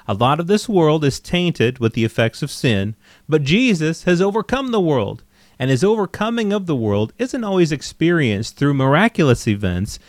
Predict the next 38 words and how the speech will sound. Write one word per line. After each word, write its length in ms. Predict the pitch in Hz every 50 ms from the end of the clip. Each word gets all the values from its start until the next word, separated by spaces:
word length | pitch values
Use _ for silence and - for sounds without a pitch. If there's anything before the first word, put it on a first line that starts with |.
| _ _ -
but 160 | _ 135 135 127
rather 440 | 123 147 160 175 185 175 165 143
his 180 | 131 135 123 147
overcoming 640 | 156 165 165 180 170 - - 175 170 170 170 165 156
of 80 | 143
the 80 | 135 135
world 360 | 123 123 139 147 143 127 107
is 120 | 107 104 -
shown 420 | - - 151 147 151 165 165 147
in 140 | 143 156 170
and 120 | 160 156
through 260 | - 165 180 185 156
us 220 | 107 110 120 - -
as 140 | 113 107 113
we 160 | 110 110 104
abide 460 | 98 98 107 120 131 151 165 180 170
and 160 | 175 175 160
trust 440 | - - - 165 160 151 - - -
in 120 | 175 156
him 420 | 139 123 135 120 110 101 92 92 - _ _ - - _
and 140 | - 110 107
simply 380 | - - 160 151 - 165 151
go 240 | 135 131 139 139 139
about 260 | 135 123 131 135 139
our 80 | 127 117
daily 380 | 107 110 113 120 127 131 131 131
lives, 580 | 131 139 151 156 127 92 - - - - - _ _ - - _ _ _
and 160 | 143 143 147
as 140 | 156 156 -
his 240 | - 180 170 156 165
love 480 | 170 202 233 208 135 104 98 92 -
pours 320 | - - 147 156 165 165 147
out 160 | 139 135 143
of 80 | 147 147
our 120 | 143 143
lives 440 | 139 131 123 101 92 92 - - -
toward 340 | - 107 98 95 98 101 98
others. 460 | 92 87 90 87 92 98 - -